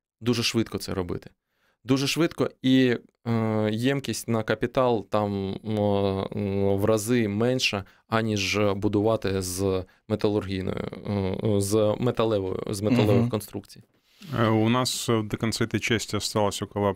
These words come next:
Speaker 3: половины минуты, поэтому только самый короткий вопрос. А промышленность-то, на самом деле, наша не показывала ещё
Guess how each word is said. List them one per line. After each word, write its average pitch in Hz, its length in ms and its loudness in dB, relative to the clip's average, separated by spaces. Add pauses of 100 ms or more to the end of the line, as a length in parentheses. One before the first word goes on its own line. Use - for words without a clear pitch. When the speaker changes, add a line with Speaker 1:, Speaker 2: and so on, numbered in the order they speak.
(120)
Speaker 3:
половины 104 300 0 (100)
минуты, 123 260 0 (100)
поэтому 95 480 0
только - 280 -8
самый 95 360 -2
короткий 95 420 -4
вопрос. - 300 -4 (480)
А 107 160 2
промышленность-то, 117 680 -2
на 98 100 -2
самом 101 280 -4
деле, 98 180 0
наша 95 420 0
не 98 220 -2
показывала 143 540 0
ещё 104 240 -2